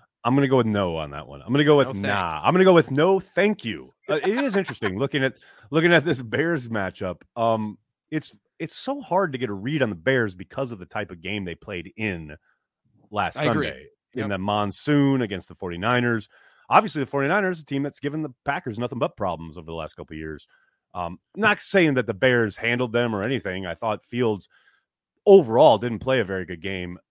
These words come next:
Speaker 1: He hit some big plays when things broke down. That's what
Speaker 2: Yep.
Speaker 1: you gotta do. That's how you win. But, man, you, you look at their defense. I think their defense is gonna be pretty legit. And I don't think there's, you know,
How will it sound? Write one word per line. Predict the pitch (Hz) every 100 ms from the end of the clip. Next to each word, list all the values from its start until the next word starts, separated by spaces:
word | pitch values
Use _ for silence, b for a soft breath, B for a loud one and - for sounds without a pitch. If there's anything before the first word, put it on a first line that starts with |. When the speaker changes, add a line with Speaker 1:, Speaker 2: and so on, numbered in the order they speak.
| _ _
Speaker 1:
He | 98 127
hit | 87 123 185 - _ _ _
some | - 110
big | 98 95 80
plays | 135 160 135
when | 101
things | 98 90
broke | 95 85 -
down. | 113 165 208
That's | 85 -
what | 156
Speaker 2:
Yep. | 180
Speaker 1:
you | 85
gotta | 78
do. | 101 156
That's | 131 -
how | 82
you | 78
win. | 87 160 190 b b b b b _ _
But, | - 131
man, | 156 208 127 101
you, | 135
you | 143 135 196
look | 247
at | 175
their | 123 92
defense. | 87 104 - 214 240 -
I | - 226
think | 381
their | 247
defense | 185 277 285 185 113
is | - _ _ 123
gonna | 131 170
be | 139
pretty | 120 190 180
legit. | 101 82 156 220 - _ _ _ _
And | 117 131 -
I | 139
don't | 233
think | 190 170
there's, | 139 110 - _ _ _ _ _ _ -
you | 135
know, | 113 90